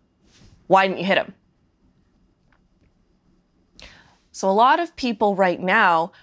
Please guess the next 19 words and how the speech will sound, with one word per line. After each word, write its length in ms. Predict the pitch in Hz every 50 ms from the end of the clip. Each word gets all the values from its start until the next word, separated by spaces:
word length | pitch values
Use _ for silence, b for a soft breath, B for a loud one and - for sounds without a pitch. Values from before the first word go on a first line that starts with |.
| b b
are 100 | - 202
coming 540 | 196 - - - 247 240 254 247 233 240 - -
out 380 | 208 220 214 220 214 - - 180
with 400 | 175 185 175 165 170 170 - - _ _
very 280 | 170 190 214 240 320 294
traumatic 440 | 285 - 208 175 147 156 151 147 -
experiences. 960 | - - - - 175 170 165 156 151 107 - - 127 117 87 131 - - B B B B B B B B B _ _ _ _ _ _ _ _ _ _ _ _ _ _ _ -
Online 880 | 208 214 208 208 202 214 208 202 208 208 208 214 208 208 202 196 180 - -
Me 340 | - 202 202 214 214 202 190
Too 220 | - - 208 185
movement, 840 | 190 220 247 285 294 285 277 277 285 285 269 277 269 269 - - B B B B B B _
or 800 | - 220 202 190 190 185 180 175 170 170 165 165 165 165 160 - B B B B
whether 420 | - 190 190 180 175 180 175 - -
it's 220 | 190 180 - -
talking 480 | - - - 180 175 196 - 180 180 170
about 440 | - 165 160 156 165 160 151 - - -
racial 540 | 196 190 180 208 330 349 294 - 320 302 285
inequality 1000 | 262 262 269 262 - - - 247 262 269 254 254 262 262 262 262 254 254 269 B B B B B B
or 880 | - - 214 202 190 185 185 180 175 180 175 170 170 170 143 95 -